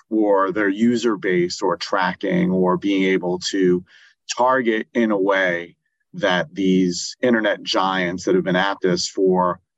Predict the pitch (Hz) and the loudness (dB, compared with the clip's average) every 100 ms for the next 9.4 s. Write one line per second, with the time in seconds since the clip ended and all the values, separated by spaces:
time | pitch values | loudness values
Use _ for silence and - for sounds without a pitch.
0 | - 87 90 95 98 101 101 101 98 98 | -8 0 2 2 0 -2 -2 -2 -4 -4
1 | 95 87 92 92 90 82 - - _ - | -2 -2 -2 0 0 0 -4 -8 _ -20
2 | - _ - - 131 117 107 95 - _ | -20 _ -8 -2 2 2 0 -2 -10 _
3 | _ _ - 120 - 110 110 101 104 113 | _ _ -2 0 0 -2 0 0 0 -2
4 | 127 120 135 120 110 110 110 104 _ 110 | -2 -2 0 0 2 0 -4 -8 _ -4
5 | - - 117 113 113 - 110 104 101 107 | -4 -2 0 2 0 -2 -4 -2 0 0
6 | 110 95 90 92 - _ - 98 98 95 | 2 0 0 -2 -8 _ -10 -4 0 0
7 | - 101 90 87 90 92 - _ _ - | 0 0 0 0 -2 -2 -6 _ _ -2
8 | 110 95 101 104 - 117 104 92 90 101 | 0 0 -2 -4 -2 2 2 0 -2 -2
9 | 95 - - | -2 -2 -6